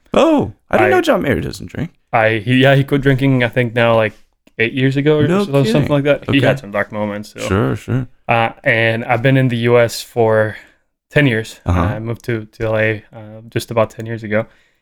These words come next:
Speaker 2: Every single time he had a show in L A, uh, I was not able to go for X Y Z reason.
Speaker 1: Oh, no, really?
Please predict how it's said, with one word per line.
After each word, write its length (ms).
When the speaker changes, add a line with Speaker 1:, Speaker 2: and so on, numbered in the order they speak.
Speaker 2:
Every 280
single 320
time 280
he 80
had 160
a 80
show 380
in 100
L 180
A, 220
uh, 300
I 220
was 200
not 140
able 160
to 140
go 100
for 320
X 180
Y 120
Z 120
reason. 140
Speaker 1:
Oh, 260
no, 240
really? 380